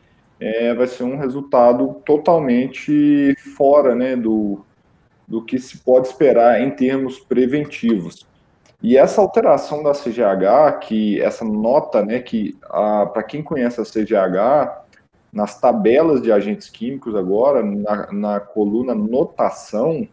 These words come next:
vai vir agora a, a sigla OTO, né, que ela vai ser uma substância ototóxica. Mas de, faz algum tempo já que o limite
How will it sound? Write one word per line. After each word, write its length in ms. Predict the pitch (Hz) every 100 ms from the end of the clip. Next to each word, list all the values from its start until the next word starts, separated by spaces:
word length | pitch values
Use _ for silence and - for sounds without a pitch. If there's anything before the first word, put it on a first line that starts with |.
| _ _ _ _ -
vai 440 | 98 113 139 143 -
vir 260 | 104 135
agora 540 | 135 107 107 120 139 147 -
a, 560 | 92 113 113 113 110 -
a 40 |
sigla 520 | - - 110 123 - -
OTO, 420 | 123 127 - 104
né, 280 | 92 101 123
que 380 | - 110 113 113
ela 180 | 104
vai 160 | 107 120
ser 300 | - 110 117
uma 260 | 123 127 131
substância 720 | - - - 110 110 - - -
ototóxica. 1000 | 110 - 135 - 117 - - - - - _ _ _ _ _ -
Mas 460 | 117 135 143 117 107
de, 520 | 101 113 143 - -
faz 380 | - 117 127 131
algum 420 | 127 113 131 262
tempo 440 | - 170 160 156
já 520 | 110 92 127 190 - - _ _ _ _ _ _ _ _
que 360 | - 131 117 85 - _ -
o 80 | 135
limite 1000 | 170 180 131 135 190 202 - 113 87